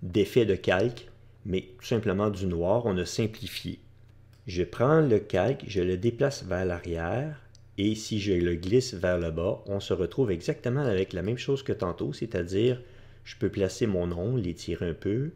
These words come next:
parce que c'est assez long comme ombrage, et on vient de le placer. Alors on voit deux méthodes différentes, mais ça donne exactement le même résultat. Et finalement, dernière option, en sélectionnant le calque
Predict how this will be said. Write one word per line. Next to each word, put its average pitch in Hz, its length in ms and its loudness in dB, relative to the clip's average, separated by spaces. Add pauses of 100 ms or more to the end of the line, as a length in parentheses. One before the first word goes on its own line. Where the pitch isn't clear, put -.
(180)
parce - 160 -18
que - 100 -10 (280)
c'est - 260 -12
assez 85 240 -4
long 87 160 -4
comme 82 300 -4
ombrage, 95 640 -4 (640)
et 117 220 2
on 110 80 0
vient 104 160 2
de 107 100 6
le 92 100 6
placer. - 420 -8 (1500)
Alors 87 240 0
on 92 60 0
voit 107 200 6
deux 123 200 6
méthodes 131 360 6
différentes, 117 560 2 (160)
mais 95 60 -12
ça - 180 -4
donne 92 180 2
exactement 117 580 0
le 107 120 2
même 110 240 2
résultat. 92 580 -2 (640)
Et 90 140 -2
finalement, 127 760 2 (400)
dernière 156 1000 2
option, 120 560 -4 (540)
en 95 160 -2
sélectionnant 139 800 2 (360)
le 90 240 0
calque - 560 0